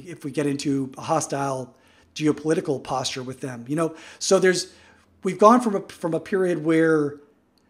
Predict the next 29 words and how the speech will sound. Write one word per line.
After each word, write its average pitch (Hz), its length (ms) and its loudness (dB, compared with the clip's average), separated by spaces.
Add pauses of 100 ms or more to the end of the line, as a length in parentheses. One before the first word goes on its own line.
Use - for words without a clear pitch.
(200)
global 196 720 6 (920)
governments 202 640 6
and 165 180 -6
global 156 280 0
companies 170 600 -2
were 143 60 -2
trying 165 280 -4
to 160 100 -6
maximize 147 920 0
the 143 120 -10
efficiency 156 920 0
of 135 180 -12
the - 60 -14
supply 143 400 -4
chain 233 520 0 (1120)
to 170 200 2
a 160 140 0
period 185 480 2
where 151 120 0
we're 143 120 0
trying 175 440 0
to 156 560 2
maximize 156 720 0
the 143 100 -6
resiliency 131 1000 4 (600)
of 151 180 -4
the 139 80 -4
supply 127 380 -6
chain. 117 400 -12